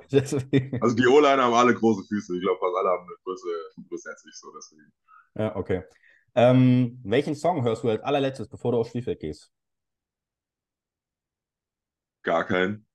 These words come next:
Speaker 2: Also
Speaker 1: Hörst
Speaker 2: das, was in der Umkleide läuft.
Speaker 1: Okay, also bist nicht so der, derjenige, der sich über eigene Musik motivieren lässt.
Speaker 2: Nee, nee, ich, ja, ich, ich, äh, hör gerne das, was, äh, hier jemand,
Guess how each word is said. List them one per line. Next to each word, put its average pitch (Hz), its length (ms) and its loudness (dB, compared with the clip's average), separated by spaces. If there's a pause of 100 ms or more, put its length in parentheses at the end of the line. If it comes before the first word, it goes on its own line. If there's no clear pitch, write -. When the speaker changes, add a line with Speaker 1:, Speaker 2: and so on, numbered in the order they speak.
(160)
Speaker 2:
Also 98 360 2
Speaker 1:
Hörst 107 160 4
Speaker 2:
das, 113 140 2
was 104 100 2
in 101 80 -2
der 104 100 2
Umkleide 101 300 2
läuft. 76 300 -2 (640)
Speaker 1:
Okay, 98 260 -2
also 95 240 -2
bist 98 420 -6
nicht 117 100 2
so 117 80 2
der, 110 100 6
derjenige, 104 600 0
der 101 140 4
sich 104 100 -4
über 101 140 -2
eigene 104 200 -4
Musik 101 300 -8
motivieren 90 420 -4
lässt. 87 300 -6 (240)
Speaker 2:
Nee, 95 100 0
nee, 92 200 2
ich, 90 100 -4
ja, 143 180 4
ich, 135 140 0
ich, 107 260 0
äh, 110 160 4
hör 107 160 2
gerne 101 220 2
das, 98 240 -2
was, 90 240 -2
äh, 90 180 -2
hier 90 260 -4
jemand, 92 200 -8